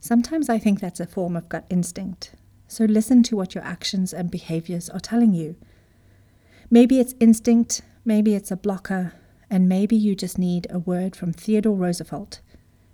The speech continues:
He said, "If you could kick the person in the pants for most of your trouble, you wouldn't sit for a month." Don't stay stuck.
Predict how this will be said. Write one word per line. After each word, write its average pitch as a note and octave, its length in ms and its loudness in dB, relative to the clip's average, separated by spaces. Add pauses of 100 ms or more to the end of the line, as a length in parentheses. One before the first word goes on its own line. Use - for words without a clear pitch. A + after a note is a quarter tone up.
(580)
He B3 160 4
said, A#3 400 2
"If F#3+ 140 -6
you G3 80 -2
could F3+ 200 -6
kick - 240 -8
the C#4 80 -4
person A3 380 -2
in F#3+ 80 0
the F#3 60 -2
pants F3+ 360 -6
for - 140 -8
most A3+ 320 4
of - 80 -4
your G#3 80 0
trouble, E3+ 480 -4 (140)
you F#3 140 -2
wouldn't A3+ 280 4
sit - 340 -8
for F#3+ 140 -8
a F#3 60 -4
month." F3 500 -4 (1500)
Don't B3+ 220 2
stay F3 200 -4
stuck. - 400 -8